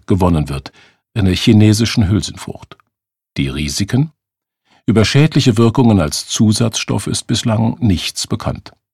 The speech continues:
Betrifft es mich? Vor der E-U-Zulassung als Lebensmittelzusatzstoff wurde es vor allem als Verdickungsmittel in Tierfutter eingesetzt. Inzwischen ist es für Eiscreme, aromatisierte Joghurts und andere fermentierte Milchprodukte zugelassen.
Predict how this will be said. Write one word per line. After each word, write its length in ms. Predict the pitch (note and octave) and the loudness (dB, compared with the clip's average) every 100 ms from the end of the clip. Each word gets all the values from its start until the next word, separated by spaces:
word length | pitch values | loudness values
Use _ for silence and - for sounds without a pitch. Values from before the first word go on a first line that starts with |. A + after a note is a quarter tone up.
| _ _ _ _ _ _ _ _ | _ _ _ _ _ _ _ _
Betrifft 380 | - - D#3 - | -6 0 -2 0
es 140 | E2 | -4
mich? 220 | D#2+ D3 - _ _ _ _ _ _ _ _ | -2 -4 -6 _ _ _ _ _ _ _ _
Vor 300 | - C3+ C#3 | 0 4 6
der 340 | B2 G2 F2 G#2+ | 6 4 2 2
E-U-Zulassung 1000 | G#2 G#2+ A#2+ A#2+ - C3 B2+ - D3 C3 | 2 4 2 2 2 4 4 2 0 0
als 220 | G#2 - | -2 0
Lebensmittelzusatzstoff 1600 | G#2 G#2 G#2+ G2+ G#2+ F#2+ E2 - G#2+ G2+ G#2+ G#2+ - A2+ G#2 - | 4 6 4 4 0 -2 -2 -2 0 2 0 -2 -2 -4 -2 -2
wurde 240 | G#2+ G2+ | 0 0
es 140 | D#2 - | -4 -4
vor 200 | G#2+ E2+ | -2 0
allem 200 | G#2 G2+ | 2 2
als 160 | F#2+ | 0
Verdickungsmittel 920 | - G2+ A#2 - A2 G#2 G#2+ G#2 A2 - | -2 0 0 2 0 0 -2 -2 -2 -2
in 240 | G2 F#2+ | -2 -2
Tierfutter 560 | - D3+ - - D#2 - | 0 0 0 -2 -2 -4
eingesetzt. 640 | C#2+ - - - - - _ _ _ _ _ _ _ - | -6 -6 -10 -10 -12 -14 _ _ _ _ _ _ _ -4
Inzwischen 360 | A#2 F3+ - D3 | 0 0 2 2
ist 180 | - | 0
es 80 | C3 | -2
für 220 | - C3 | -2 0
Eiscreme, 600 | A2 A#2 - - D3 D3 | 0 0 -2 -2 0 0
aromatisierte 760 | - A2 A#2 G#2+ - F#2+ G#2 G#2 | 0 2 4 4 2 2 2 2
Joghurts 540 | E2+ E2+ G2 B2 A#2 G#2 | 2 2 2 0 0 -2
und 100 | - | 0
andere 400 | G#2+ A#2+ G#2+ G2+ | 2 4 2 0
fermentierte 640 | G#2+ G2 F2+ A#2+ A2 G#2+ | 0 2 0 0 0 0
Milchprodukte 760 | E2+ F#2+ - A#2 G#2 F#2+ - | 0 0 -4 -4 -2 -4 -6
zugelassen. 680 | - F#2+ - C2 - - D2+ | -4 -4 -4 -8 -8 -10 -12